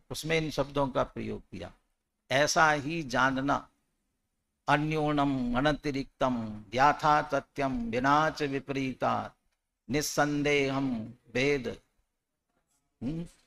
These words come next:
तच ज्ञानम माहु आगमिनः,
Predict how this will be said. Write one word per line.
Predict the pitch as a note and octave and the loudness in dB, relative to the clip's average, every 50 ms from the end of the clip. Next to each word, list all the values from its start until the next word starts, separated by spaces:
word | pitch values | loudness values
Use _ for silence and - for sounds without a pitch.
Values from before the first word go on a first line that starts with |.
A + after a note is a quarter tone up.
| _ _ _ _ _ | _ _ _ _ _
तच | - C#3+ D3 C#3+ | 0 0 0 0
ज्ञानम | C3+ B2+ C3 C3 C3 C3+ C#3+ E3 G3 A3+ A3+ A3 - - _ _ _ _ _ _ _ _ _ _ _ _ - | 0 0 2 2 4 2 2 0 0 0 -2 -4 -8 -12 _ _ _ _ _ _ _ _ _ _ _ _ -2
माहु | A2 A2+ B2+ C3 C#3 C#3 C#3+ D#3 E3 F3 F3+ F#3 - - _ _ _ _ | 2 4 6 6 6 4 4 2 0 0 -2 -2 -6 -12 _ _ _ _
आगमिनः, | - B2 C3+ C#3+ D3 D#3 D3 D3 D3 C#3 B2 G#2+ G2 F#2+ F2+ F2 | 2 4 4 6 4 2 2 2 0 0 0 -2 -4 -6 -10 -14